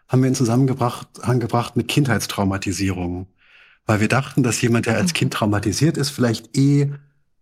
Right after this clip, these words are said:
sich eher schämt oder eher bereit ist, schlechte Annahmen über sich, äh, also zu unterstützen. Und das kam auch raus, aber der Unterschied war schon einen Schritt früher, dass die Menschen mit dem, die eine Kindheitstraumatisierung erleben mussten,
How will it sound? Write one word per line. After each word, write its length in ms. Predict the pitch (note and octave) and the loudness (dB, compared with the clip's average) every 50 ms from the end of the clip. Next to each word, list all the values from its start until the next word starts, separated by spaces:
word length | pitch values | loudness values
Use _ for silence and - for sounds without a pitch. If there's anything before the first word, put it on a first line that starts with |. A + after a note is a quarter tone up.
| _ _ _ _ _ | _ _ _ _ _
sich 340 | - - - A#2 - - - | -14 -4 -2 -2 -2 0 2
eher 220 | C#3 C3+ C3+ C3 A#2+ | 2 4 4 2 2
schämt 500 | - - - C3+ C3 C3+ C3+ C3+ C3 - | 0 0 2 2 4 4 4 2 2 0
oder 160 | B2+ B2 A#2+ | 0 0 0
eher 180 | B2+ A#2 B2 A#2 | 2 2 0 2
bereit 420 | - A#2+ F#2 G2+ A2 A#2+ B2 - | 0 0 2 2 2 2 2 0
ist, 200 | C3+ C3 G#2+ - | 0 -2 -2 -2
schlechte 380 | - - C3+ B2 - - C3 - | 0 0 0 0 0 -2 0 0
Annahmen 400 | A2+ B2 B2+ A#2+ A2+ G#2+ A2 A#2 | 2 0 2 2 2 2 0 0
über 220 | G#2+ G2+ - A2 | -2 -2 -2 -2
sich, 420 | G2 - A2+ G2 - - - - - | -2 0 -2 -4 -4 -8 -12 -6 -4
äh, 300 | A2 G#2+ G#2 G2+ G2+ G2 G2+ - _ _ _ _ _ _ _ _ _ _ _ - - - | -2 0 0 0 -2 -4 -8 -14 _ _ _ _ _ _ _ _ _ _ _ -20 -16 -8
also 220 | - F2 - G#2 | -6 -4 -4 -4
zu 140 | G2+ - A#2+ | -2 0 -2
unterstützen. 680 | A2+ - A2 F#2 - - G#2+ - - - G2+ F#2+ F#2+ - - _ _ _ _ _ _ _ _ _ _ _ _ _ _ _ _ _ _ _ _ | 0 0 0 0 0 -2 -2 -2 -2 -4 -4 -4 -4 -6 -12 _ _ _ _ _ _ _ _ _ _ _ _ _ _ _ _ _ _ _ _
Und 500 | - A2+ G#2+ A2 A2+ A2 G#2+ - - - _ _ _ _ | -2 2 2 4 2 2 0 -4 -14 -18 _ _ _ _
das 240 | - G2+ F#2+ - - | -2 -2 -2 -2 -4
kam 220 | - - B2+ C#3+ | -2 0 0 2
auch 220 | C3 A2+ - - F#2 | 0 -2 -2 0 0
raus, 340 | F2 G2 C3+ F3 F3+ F3+ | 2 2 4 2 2 0
aber 180 | - A#2+ G2+ A#2+ | -2 -2 0 0
der 140 | A2 A#2+ B2 | 2 2 2
Unterschied 400 | C3+ D3 D#3 C#3 - D3 C3 - | 2 0 0 0 0 -2 0 0
war 140 | B2+ B2 A#2+ | 0 -2 0
schon 140 | - C3+ | 0 0
einen 240 | B2 - A#2 B2+ C3+ | 0 2 2 2 2
Schritt 260 | - - - A#2 - | 0 -2 -4 -6 -6
früher, 360 | - - - E3 E3 D3 A2 G#2 | -8 -2 0 2 2 2 2 0
dass 180 | A2+ G2 - | -2 -4 -2
die 80 | - A#2 | 0 2
Menschen 340 | A2+ A#2+ B2 B2 - - A#2 | 2 2 2 0 0 0 -2
mit 120 | A#2 A#2 | 0 0
dem, 400 | A#2+ A2+ A2 G#2+ G#2 - - - _ _ _ _ | 0 0 2 0 0 -2 -6 -14 _ _ _ _
die 300 | - G#2+ G#2+ G2+ - - - _ _ _ _ _ | 0 0 0 0 -2 -6 -12 _ _ _ _ _
eine 120 | - A2 - | -6 -6 -4
Kindheitstraumatisierung 1040 | - - C#3+ D3 C#3+ C3 A#2 - - - A#2 A#2 A2+ A2 A2+ G#2 - A#2+ A#2+ A#2 | 0 0 0 2 2 0 0 -2 0 0 2 2 2 0 -2 -2 2 2 0 2
erleben 320 | G2+ G#2 G2 A2 B2 B2+ C3+ | 0 0 0 0 2 2 2
mussten, 540 | C3 C#3 C#3 - - - D3 C#3 C#3+ - | 2 2 0 -2 0 0 0 0 0 -6